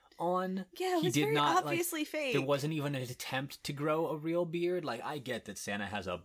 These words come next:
Speaker 1: big bushy beard, and, like, that's just, like, thank you, Thomas Nast, for illustrating that. That's delightful. But, like, that's, like, maybe Santa just has a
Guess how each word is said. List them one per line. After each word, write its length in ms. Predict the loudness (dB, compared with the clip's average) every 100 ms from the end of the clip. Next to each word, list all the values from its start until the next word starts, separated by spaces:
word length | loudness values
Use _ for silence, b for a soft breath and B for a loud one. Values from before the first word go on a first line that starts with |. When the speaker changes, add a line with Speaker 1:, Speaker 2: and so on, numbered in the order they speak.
| -2
Speaker 1:
big 420 | -2 -2 -8 -6
bushy 400 | -4 -2 -4 -4
beard, 600 | -4 -4 -4 -4 -6 -8
and, 100 | -10
like, 160 | -10
that's 300 | -4 -4 -6 -14 b -8
just, 280 | -8 -8
like, 160 | -12 -12
thank 300 | -6 -6 -4
you, 100 | -8
Thomas 440 | -4 -2 -2 -4
Nast, 360 | -6 -6 -6 -6
for 140 | -8
illustrating 580 | -4 -6 -4 -6 -6 -6
that. 200 | -6 -6
That's 200 | -8 -12
delightful. 600 | -10 -6 -6 -8 -10 -10 b b b
But, 100 | -8
like, 240 | -6 -8 -12 _ _ _ _
that's, 240 | -12 -10 -10
like, 160 | -12 -12 _ _ -10
maybe 400 | -8 -6 -8 -10
Santa 320 | -10 -6 -6 -6
just 180 | -6
has 140 | -4 -4
a 140 | -6